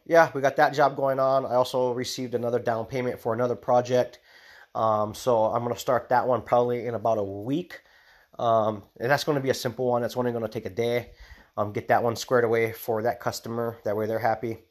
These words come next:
Um, but yeah, I, I am taking jobs. I'm not, um, advertising or pushing. I've pretty much cleared my schedule with the exception of a couple, a couple of customers.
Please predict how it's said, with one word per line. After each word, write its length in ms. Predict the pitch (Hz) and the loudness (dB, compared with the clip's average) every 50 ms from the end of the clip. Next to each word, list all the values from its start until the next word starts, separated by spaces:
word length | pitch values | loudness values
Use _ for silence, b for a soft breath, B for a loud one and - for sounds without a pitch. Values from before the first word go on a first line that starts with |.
| b b b b b b b b b b b - | b b b b b b b b b b b -4
Um, 280 | 104 107 107 110 110 | 0 2 2 4 4
but 100 | 117 156 | 4 6
yeah, 200 | 170 185 156 139 131 | 6 6 6 6 4
I, 100 | 147 165 | 2 2
I 180 | 151 - 170 180 | 4 6 6 6
am 120 | 190 196 190 | 6 4 2
taking 340 | - 185 185 185 180 165 139 | 0 -6 -6 -6 -8 -6 -2
jobs. 380 | 143 143 147 156 156 147 - - - - | 0 0 2 0 0 -4 -8 -18 -8 -6
I'm 160 | 120 123 127 | -6 -2 0
not, 260 | 139 143 147 - - - | 2 2 2 0 -4 -10
um, 200 | - 123 127 123 107 | -8 -6 -6 -6 -6
advertising 640 | 120 120 143 139 131 - 139 135 131 127 135 127 117 | -8 -8 -6 -6 -4 -2 -2 -2 -2 -4 -6 -6 -6
or 60 | 107 | -6
pushing. 420 | - - 135 - - 143 131 127 | -6 -6 -8 -6 -6 -6 -4 -2
I've 180 | 117 113 110 - | -4 -4 -4 -6
pretty 160 | - 139 139 | -6 -4 -2
much 200 | 135 127 123 - - - b b b b b b _ | -2 -4 -4 -8 -14 -20 b b b b b b _
cleared 360 | - - - 147 143 147 143 | -8 -4 -2 -2 0 -2 -2
my 120 | 135 127 117 | -2 -4 -4
schedule 680 | - - - - 131 131 127 131 143 139 143 139 139 b b b b b - | -4 -4 -2 0 0 0 2 2 2 4 2 2 0 b b b b b 0
with 160 | 180 180 - | 0 2 4
the 120 | 208 185 | 4 2
exception 540 | 170 170 - - 160 156 147 - - 151 143 | 2 2 2 4 4 4 4 2 -2 -4 -2
of 100 | 127 120 | -2 -2
a 60 | 120 | -4
couple, 380 | - - 139 127 - 131 123 - _ _ - | -4 -2 -4 -2 -2 -4 -8 -8 _ _ -10
a 60 | 110 | -10
couple 380 | - - - 143 - - 139 120 | -8 -4 -4 -2 -2 -2 -4 -4
of 120 | 107 - | -6 -6
customers. 580 | - - 113 - - 143 131 127 127 131 - | -6 -8 -8 -6 -6 -6 -4 -4 -4 -6 -8